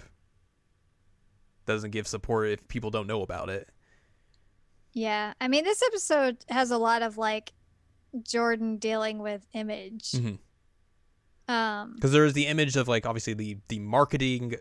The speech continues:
Speaker 1: created image of Michael Jordan as, like, the superstar, this
Speaker 2: Be Like Mike.
Speaker 1: Yeah, the Be Like Mike campaign where, like, you know, you just wanna, you wanna be like Michael Jordan, you know, be good and everything.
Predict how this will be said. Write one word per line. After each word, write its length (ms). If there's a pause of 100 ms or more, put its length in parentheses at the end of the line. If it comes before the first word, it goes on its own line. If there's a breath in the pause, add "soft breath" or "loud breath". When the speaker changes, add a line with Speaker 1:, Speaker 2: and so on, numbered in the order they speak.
(160)
Speaker 1:
created 340
image 260
of 120
Michael 200
Jordan 280
as, 120
like, 220
the 80
superstar, 800
this 220 (1080 soft breath)
Speaker 2:
Be 160
Like 180
Mike. 320
Speaker 1:
Yeah, 160
the 100
Be 140
Like 140
Mike 220
campaign 540
where, 140
like, 160
you 60
know, 100
you 80
just 180
wanna, 480 (880)
you 100
wanna 120
be 120
like 200
Michael 240
Jordan, 480
you 100
know, 80
be 160
good 280
and 80
everything. 600